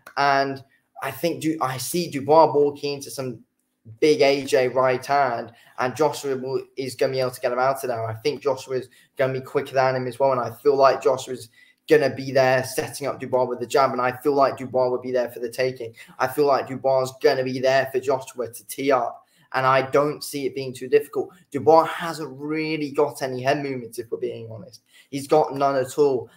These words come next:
and I don't think Dubois has got a good enough high guard to keep Joshua away from him either.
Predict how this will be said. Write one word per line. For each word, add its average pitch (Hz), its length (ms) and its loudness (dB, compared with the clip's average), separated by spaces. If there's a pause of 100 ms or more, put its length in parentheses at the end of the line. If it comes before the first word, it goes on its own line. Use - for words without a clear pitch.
(200)
and 135 440 2
I 131 140 6
don't 147 280 0
think 123 160 -6
Dubois 131 420 0
has 127 120 -4
got 123 160 -2
a 127 80 -6
good 135 180 -4
enough 123 220 -4
high 127 260 0
guard 123 440 -2
to 127 100 -14
keep 127 280 -20
Joshua 127 480 -4
away 120 220 -4
from 120 220 -12
him 120 120 -14
either. 131 400 -2